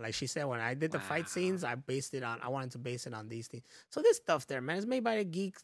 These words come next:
Speaker 1: Or she basically made the most money for a black female, female, uh, filmmaker. Um, Broly Fist said Henry Danger. I know what you're talking about. It's very colorful. I get it. But, you know, I watched Miss Marvel, so I was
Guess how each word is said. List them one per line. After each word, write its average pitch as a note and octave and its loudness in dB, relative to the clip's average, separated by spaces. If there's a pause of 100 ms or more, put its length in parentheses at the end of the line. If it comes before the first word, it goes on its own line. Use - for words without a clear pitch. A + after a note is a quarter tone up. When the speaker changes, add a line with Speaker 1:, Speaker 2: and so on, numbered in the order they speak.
Speaker 1:
Or E3+ 2 (240)
she - 4
basically G3 8
made E3 6
the D#3 2
most D3+ 4
money D3+ 2
for B2+ 0 (320)
a C3 2
black C#3 0 (140)
female, C#3 0
female, C#3 0 (100)
uh, A#2+ -4
filmmaker. A#2+ -2 (500)
Um, B2 0
Broly C#3+ 4
Fist D3 2
said B2+ 0
Henry C3 0
Danger. A#2+ -2
I A#2 -6
know B2+ -2
what A2+ -2
you're A2 -4
talking A2 -4
about. G#2+ -8
It's G3 2
very A#3+ 6
colorful. G3+ 2
I A#2+ -2
get C3 -2
it. G#2 -10
But, A#2+ -8 (160)
you D3+ -12
know, C#3 -10 (120)
I B3+ 6
watched A3 -2
Miss D3+ 0
Marvel, A2 -6
so B2 -6
I C3 0
was C#3+ 0